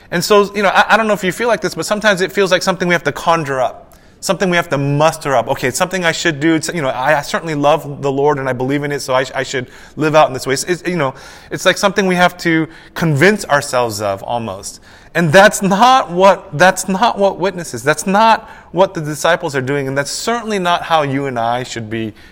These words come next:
approaching witnessing. Witnessing is not something we muster up. Witnessing isn't like, "I had a good quiet time, I feel the presence of the Lord, and I'm feeling it, and so therefore I should,"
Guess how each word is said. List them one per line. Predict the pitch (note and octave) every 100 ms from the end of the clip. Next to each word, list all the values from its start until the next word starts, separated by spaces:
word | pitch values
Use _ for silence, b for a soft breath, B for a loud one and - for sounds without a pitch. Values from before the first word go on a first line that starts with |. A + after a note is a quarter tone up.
| -
approaching | A2+ - B2+ B2 B2 A2+
witnessing. | B2+ A2+ - G#2+ C#3
Witnessing | B3+ B3+ B3 G3+ F3+ F3 B B -
is | C3
not | D#3+ A3 -
something | A#3+ A3+ A3+ G3
we | E3 E3+
muster | D3+ D#3+ - C3+ A#2+
up. | A2 - - b b b b -
Witnessing | E3+ A#3 C4 C4 B3
isn't | G#3+ G3 G3+
like, | F3
"I | D#3
had | E3 D#3+
a |
good | C#3 D#3
quiet | - G3 G#3
time, | G3+ G3
I | D3+
feel | D3 F3
the | D#3
presence | D#3+ E3+ E3
of | D3+
the | C#3+
Lord, | D#3+ G3+ G#3 E3+
and | D3+
I'm | D3
feeling | C#3 - A3+ A3+ A3
it, | A#3
and | D#3+
so | D#3 E3
therefore | E3 F#3 F#3 F#3
I | E3
should," | - E3+ E3